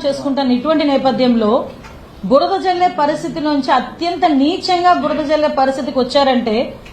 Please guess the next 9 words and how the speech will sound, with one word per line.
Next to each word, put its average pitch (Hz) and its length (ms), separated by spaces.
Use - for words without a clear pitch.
వీళ్ళకి 359 920
చర్యలు 359 800
ప్రభుత్వ 330 520
పరంగా, 330 340
చట్టపరంగా 320 680
చర్యలు 311 240
మేం 269 320
తీసుకున్నప్పటికీ 285 800
కూడా 233 540